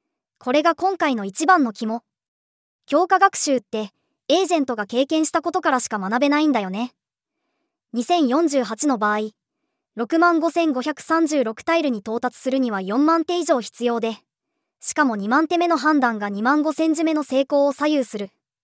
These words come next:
未学習のエージェントがこんな高難度の状況にたどり着くのは事実上不可能。これがいわゆるエクスペリエンスギャップってやつ。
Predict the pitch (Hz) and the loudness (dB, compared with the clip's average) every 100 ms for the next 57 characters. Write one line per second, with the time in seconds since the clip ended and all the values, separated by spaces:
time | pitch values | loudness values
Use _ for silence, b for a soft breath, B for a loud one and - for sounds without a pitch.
0 | _ _ _ _ _ _ 226 339 349 - | _ _ _ _ _ _ 0 2 2 0
1 | 349 269 262 294 294 262 226 214 - 254 | 0 0 2 2 0 -2 -4 -6 -4 0
2 | 311 339 320 339 370 370 294 202 233 233 | 0 2 2 2 4 2 0 0 -2 -2
3 | 262 262 247 240 285 - - 254 185 185 | 0 0 -2 -2 -2 -2 -4 -4 -4 -10
4 | - 196 269 294 311 294 - 311 262 233 | -10 -8 -6 0 0 0 -2 0 0 -2
5 | _ _ _ _ - 247 302 320 285 320 | _ _ _ _ -4 0 2 2 2 2
6 | 349 247 190 294 - 349 349 359 359 349 | 2 0 -2 -6 -4 -2 0 0 -2 2
7 | 381 - 320 - 226 214 240 | 2 2 -4 -2 -4 -4 -8